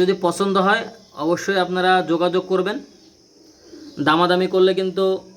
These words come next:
এদের বাচ্চা দিতে পারবো না। রানিং পেয়ারটা just দেখানোর উদ্দেশ্যে, এদের বাচ্চাও আছে, আমি বাচ্চাও দেখাবো আপনাদেরকে।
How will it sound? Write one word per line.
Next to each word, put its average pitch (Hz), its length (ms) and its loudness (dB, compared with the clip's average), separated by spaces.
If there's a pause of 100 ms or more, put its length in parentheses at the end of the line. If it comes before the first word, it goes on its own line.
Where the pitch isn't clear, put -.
(340)
এদের 170 280 0
বাচ্চা 170 260 0
দিতে 175 200 2
পারবো 175 200 0
না। 214 140 -2
রানিং 180 260 0
পেয়ারটা 196 300 -2
just 208 180 -2 (180)
দেখানোর 190 420 0
উদ্দেশ্যে, 139 360 -6 (120)
এদের 180 220 2
বাচ্চাও 190 380 2
আছে, 190 200 -6
আমি 185 180 -2
বাচ্চাও 170 320 0
দেখাবো 185 300 0
আপনাদেরকে। 190 380 -2